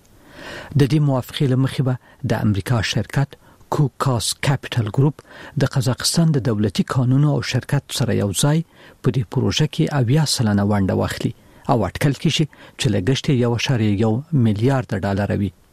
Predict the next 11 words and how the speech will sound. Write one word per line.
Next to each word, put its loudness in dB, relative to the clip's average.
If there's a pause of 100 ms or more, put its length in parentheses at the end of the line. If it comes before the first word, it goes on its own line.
(500)
د 4
سرمشیزې 0
د 0
نورو 2
لاسته -2
راوړنو 2
په -10
ترڅ 0
کې -2
موافقه 0
وشوه -2